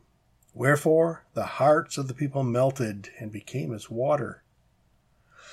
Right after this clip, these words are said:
And Joshua rent his clothes and fell to the earth upon his face before the ark of the Lord until eventide,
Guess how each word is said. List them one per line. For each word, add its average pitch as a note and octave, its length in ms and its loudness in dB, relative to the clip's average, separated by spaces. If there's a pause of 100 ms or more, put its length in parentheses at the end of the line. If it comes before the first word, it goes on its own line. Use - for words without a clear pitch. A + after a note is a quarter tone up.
(260)
And C3+ 140 0
Joshua C#3+ 500 8
rent C3+ 300 6
his A#2+ 220 0
clothes A#2+ 600 6
and A#2+ 160 0
fell C#3 300 6
to C3 160 2
the A#2 160 4
earth C#3 180 4
upon B2+ 260 0
his A#2 140 -4
face D#3 380 4
before C3 240 -2
the A#2+ 140 2
ark B2+ 180 2
of A#2 80 0
the A2+ 80 0
Lord C#3 540 4
until B2+ 340 -4
eventide, A#2 720 2